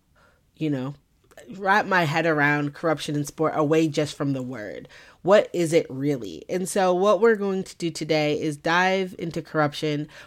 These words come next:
We're gonna try to define it. We're gonna try to parse it out. We're gonna get to some murky gray areas.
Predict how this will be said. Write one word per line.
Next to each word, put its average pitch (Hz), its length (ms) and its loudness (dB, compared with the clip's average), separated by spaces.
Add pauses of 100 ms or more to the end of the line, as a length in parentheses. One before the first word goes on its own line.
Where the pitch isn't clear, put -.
(100)
We're 180 100 0
gonna 180 200 -2
try 185 180 2
to 185 80 2
define 165 460 2
it. 160 280 0
We're 156 160 -2
gonna 151 200 -2
try 160 220 -2
to 160 100 -2
parse 160 320 -4
it 151 80 0
out. 147 320 2
We're 156 100 -2
gonna 151 200 -2
get 147 220 -2
to 165 120 -8
some 147 260 -2
murky 147 300 -2
gray 147 340 0
areas. 147 640 -2